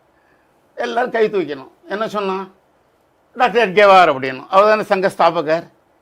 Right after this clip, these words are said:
டாக்டர் கேஷவ பல்லிராம் எட்கேவாரே டாக்டர் அஜின்னு சொல்லுவோம். டாக்டர் அஜின்னு சொன்னோம். சிரிச்சார். எங்க பதில அவர் ஏத்துக்கல.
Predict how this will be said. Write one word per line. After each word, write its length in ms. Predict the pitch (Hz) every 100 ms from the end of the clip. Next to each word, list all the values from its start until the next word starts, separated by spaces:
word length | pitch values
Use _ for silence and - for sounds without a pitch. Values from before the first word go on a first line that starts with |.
| _ _
டாக்டர் 280 | 160 151 147
கேஷவ 260 | 156 143
பல்லிராம் 460 | 156 139 139 131 123
எட்கேவாரே 300 | 127 127 165
டாக்டர் 320 | 139 135 127
அஜின்னு 140 | 127
சொல்லுவோம். 340 | 123 113 98 - _ _ _ _ -
டாக்டர் 360 | 226 233 180
அஜின்னு 180 | 156 185 -
சொன்னோம். 240 | 113 - _ _ _ _ _ _ _ _ _ _ _ _ _
சிரிச்சார். 440 | 196 202 - 151 - _ _ _ _ _ _ _ _ _ _ _ _ _ _ _ _ _ _ _ _
எங்க 200 | 196 180
பதில 240 | 156 214
அவர் 180 | 226 190
ஏத்துக்கல. 540 | 165 202 208 135 95